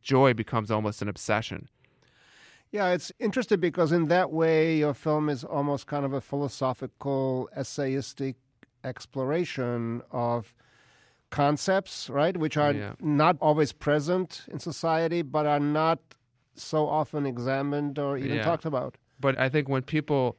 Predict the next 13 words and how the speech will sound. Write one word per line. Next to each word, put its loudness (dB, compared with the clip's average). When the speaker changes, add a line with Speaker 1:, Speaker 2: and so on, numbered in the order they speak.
Speaker 1:
experience -2
the -6
film, -4
there's 2
a 2
lot 6
of 2
takeaway 0
for -4
their 0
own -2
lives, -2
and -4